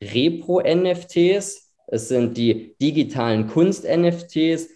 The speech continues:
und als dritte Kategorie noch Generative Art N F Ts. Und wenn ich von Repro-N F Ts spreche, das ist vermutlich der Begriff, den ihr alle am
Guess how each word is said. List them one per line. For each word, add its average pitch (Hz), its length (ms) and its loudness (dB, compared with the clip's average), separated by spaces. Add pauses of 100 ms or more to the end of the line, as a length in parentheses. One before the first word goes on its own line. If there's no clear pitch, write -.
(320)
und 156 380 2
als 123 260 2
dritte 139 320 0
Kategorie 123 1120 -2
noch 123 240 0
Generative 113 800 2
Art 95 360 -2 (100)
N 101 180 -2
F 87 200 -4
Ts. 87 480 -6 (640)
Und 131 320 2
wenn 139 120 2
ich 139 100 -2
von 139 140 2
Repro-N 175 600 0
F 180 140 -2
Ts 170 300 0
spreche, 170 460 -2
das 127 220 0
ist 123 200 -2
vermutlich 160 800 2
der 143 220 6
Begriff, 120 1040 -2 (200)
den 139 160 2
ihr 123 160 2
alle 135 320 4
am 117 420 0